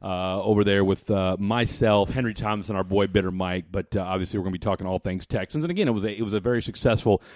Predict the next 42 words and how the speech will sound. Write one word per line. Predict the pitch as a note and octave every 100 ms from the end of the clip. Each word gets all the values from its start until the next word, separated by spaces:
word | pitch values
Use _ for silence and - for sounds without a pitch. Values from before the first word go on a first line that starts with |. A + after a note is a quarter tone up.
| -
Week | A2+ A#2
eleven. | G#2 G#2 F#2+
But | G2
again, | G2+ G#2
go | F#2 B2
over | B2
to | G#2+
bet | G#2 C3+
online | B2+ A#2 A#2 A#2
dot | G#2 F#2+
A | G2 G2
G. | E2+ G2+
Bet | F#2+ - -
online | F#3+ F3 D#3 C#3 C3+ C3 - - - _
dot | - C3+ C3
A | B2 B2
G. | A#2 G2 G#2+
They | G#2 B2
are | A#2+ B2+
the | A#2+ B2+
official | A#2 - - G#3 - F#3+ B2
sportsbook | G2+ - D3+ D3+ C#3+ B2 B2+ A#2 - -
of | D3 C#3+ B2+ -
the | A#2+
Believe | A2+ A#2 B2
Podcast | G#2+ B2 A2+ - A2+ G#2 G#2
Network. | G2 F#2+ G2 F#2+
If | G2
you | G#2
wanna | B2
go | A#2 A2+
to |
the | G#2+
online | G#2 G#2 G2+ G#2
sportsbook | - G#2 - F#2+ -
pros, | A#2+ A2 G#2 G2+ - - - -
Henry | G2
Thomas, | F#2+ G2 F2+ F2 -
there's | G#2 F#2
nobody | F2+ F#2+ F#2 F#2
else | F2 E2+ -
better | - - G#2 E2